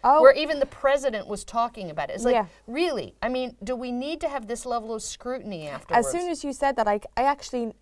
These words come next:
Speaker 1: know exactly the picture you're talking about because that was massive. She was wearing that black tank top with the
Speaker 2: Yes.
Speaker 1: cheetah belt and
Speaker 2: Yes.
Speaker 1: the bell bottoms.
Speaker 2: Yes, yes.
Speaker 1: Yeah, yeah, yeah. And she was on stage.
Speaker 2: Right.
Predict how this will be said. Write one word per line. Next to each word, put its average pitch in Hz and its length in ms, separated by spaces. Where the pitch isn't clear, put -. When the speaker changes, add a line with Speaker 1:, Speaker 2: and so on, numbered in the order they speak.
Speaker 1:
know 233 460
exactly 220 500
the 240 120
picture 233 340
you're 214 100
talking 214 360
about 190 240
because 196 260
that 254 160
was 208 160
massive. 202 460
She - 160
was 269 120
wearing 277 200
that 214 160
black 233 240
tank 233 300
top 226 160
with 220 120
the 214 60
Speaker 2:
Yes. - 100
Speaker 1:
cheetah 240 220
belt 226 280
and 233 120
Speaker 2:
Yes. 254 100
Speaker 1:
the 220 40
bell 226 260
bottoms. 247 520
Speaker 2:
Yes, 277 240
yes. - 20
Speaker 1:
Yeah, 240 100
yeah, 247 140
yeah. 208 200
And 226 140
she 262 120
was 226 120
on 233 260
stage. 226 400
Speaker 2:
Right. - 260